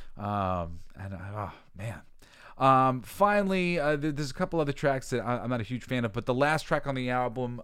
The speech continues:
uh, Year of the Boomerang, is also really good. It's a good, good one. You know, th-, so, so, I mean, there's some great things on, on this record. If this was a record from any other band, I'd be like, "Yeah, it's one of the best records. Awesome." Uh, but this is Rage Against the Machine,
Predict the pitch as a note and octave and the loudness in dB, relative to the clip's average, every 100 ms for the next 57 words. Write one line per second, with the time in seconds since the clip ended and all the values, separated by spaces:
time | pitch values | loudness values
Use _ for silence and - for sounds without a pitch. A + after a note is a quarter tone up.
0 | - A2 G#2 G#2+ D#3 D#3 B2 G#2+ C3+ C3 | -2 0 0 2 4 4 0 2 2 4
1 | A2+ G#2 G2 G2 - - A2+ A#2+ A2+ - | 2 0 -2 -6 -12 -8 0 2 2 0
2 | G#2+ F#2+ G2+ F#2+ D#2+ E2 - - - - | -4 -4 -6 -8 -10 -12 -12 -18 -20 -20
3 | - - G#2+ G2 G2+ G2+ G2+ G2+ E2+ D2 | -20 -10 -8 -4 -6 -6 -6 -6 -6 -10
4 | D#2 G#2 G#2+ A2 A2+ C#3 B2+ A#2 D#3 E3 | -8 -6 -6 -6 -2 -2 -2 -2 -2 -2
5 | E3+ G3+ F#3+ G3 C3 E3+ E3+ - D3+ C#3+ | -2 -2 0 -2 0 0 0 -2 -4 -2
6 | C3 C3 C3 B2 B2+ A#2+ - B2+ A#2+ A#2+ | -2 -2 -4 -6 -6 -6 -4 -4 -4 -6
7 | A#2 - - - - B2+ - C#3 C3 - | -8 -10 -20 -20 -4 -4 0 0 0 2
8 | C3 A2+ A2 G#2+ G#2+ - G#2+ G2+ G2 F#2 | 0 2 0 0 -2 -4 -2 0 0 -2
9 | F2 F#2 F2+ F2 E2+ - - G2+ F2 F#2 | -2 -2 -2 -4 -8 -14 -12 -10 -8 -8
10 | F2 D#2+ D2+ - - _ - F#2+ B2 E3 | -6 -8 -10 -16 -20 _ -16 -8 -6 -4
11 | B2+ F#2+ - C3 B2+ B2+ C#3+ C3+ - - | -6 -8 -10 -10 -10 -10 -10 -12 -18 -10
12 | B2+ C3+ G2+ F#2 - - C#3 C3+ - C#2+ | -8 -8 -10 -10 -12 -12 -12 -12 -14 -16
13 | - - - - - - A2+ G2+ E2+ A#2 | -20 -20 -20 -20 -12 -4 -2 -2 -4 -6
14 | B2 A2+ G#2+ G#2 G2 G2+ F2+ F#2 - A#2 | -6 -6 -4 -4 -4 -6 -10 -8 -4 -4
15 | G#2 | -4